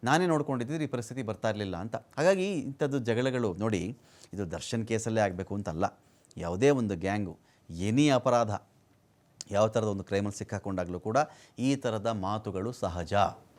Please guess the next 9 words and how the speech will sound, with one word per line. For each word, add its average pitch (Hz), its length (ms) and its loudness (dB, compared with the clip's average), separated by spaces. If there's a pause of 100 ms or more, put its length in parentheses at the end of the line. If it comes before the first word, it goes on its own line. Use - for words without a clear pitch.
(300)
ಈ 113 100 2
ಥರ 107 220 2
ಭಾಷೆ 101 460 2
ಸಹಜ. 90 380 -2
ಅಂದರೆ - 1400 4
ಜೈಲಲ್ಲಿ 175 480 6
ಒದ್ದಾಡ್ತಿರ್ತಕ್ಕಂಥ 143 720 8
ಪರಿಸ್ಥಿತಿ 135 400 2
ಬಂದಾಗ 92 440 0